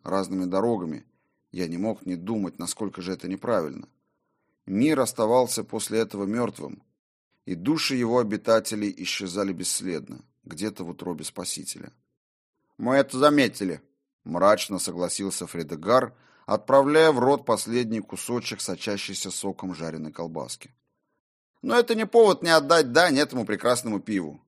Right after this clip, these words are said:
Роб опрокинул кружку. «Ты прав, досточтимый», согласился Фиделис, поправил длинные волосы. «Но дослушай мою историю, прошу тебя». Случилось так, что он и в самом деле явился к нам во второй раз.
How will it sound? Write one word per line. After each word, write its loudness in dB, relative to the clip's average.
Роб 0
опрокинул -6
кружку. -16
«Ты -6
прав, 0
досточтимый», -6
согласился -4
Фиделис, -4
поправил 4
длинные 0
волосы. -8
«Но 2
дослушай 2
мою 2
историю, 0
прошу -6
тебя». -10
Случилось -4
так, 2
что -6
он 2
и -14
в -4
самом 0
деле -2
явился -4
к -18
нам -8
во -12
второй -6
раз. -10